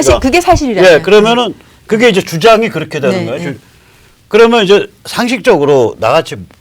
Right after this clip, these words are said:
Speaker 1: 저는 가방끈 짧잖아요. 나 같은 사람만 해도, "야, 그 미국의 국립연구소 그렇게 만만한 데 아닌데. 그 우리, 야, 그 신모식이 쪼기 전에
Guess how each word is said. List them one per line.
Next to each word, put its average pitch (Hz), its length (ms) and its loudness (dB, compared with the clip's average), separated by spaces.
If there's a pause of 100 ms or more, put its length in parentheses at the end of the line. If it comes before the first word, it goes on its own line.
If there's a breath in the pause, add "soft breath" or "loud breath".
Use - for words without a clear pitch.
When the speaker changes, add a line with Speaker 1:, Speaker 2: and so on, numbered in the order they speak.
Speaker 1:
저는 123 300 -8
가방끈 110 420 -10
짧잖아요. 90 540 -12 (260)
나 110 160 0
같은 127 260 -8
사람만 107 420 -10
해도, 95 280 -16 (760 soft breath)
"야, - 100 -10
그 160 140 -6 (420 loud breath)
미국의 110 380 -8 (120)
국립연구소 110 680 -10
그렇게 160 260 -14
만만한 98 440 -8
데 147 60 -12
아닌데. 139 600 -10 (640)
그 - 100 -12
우리, 160 320 -6 (540 soft breath)
야, 123 140 -2
그 143 100 -6
신모식이 190 840 -8
쪼기 208 280 -4
전에 98 560 -12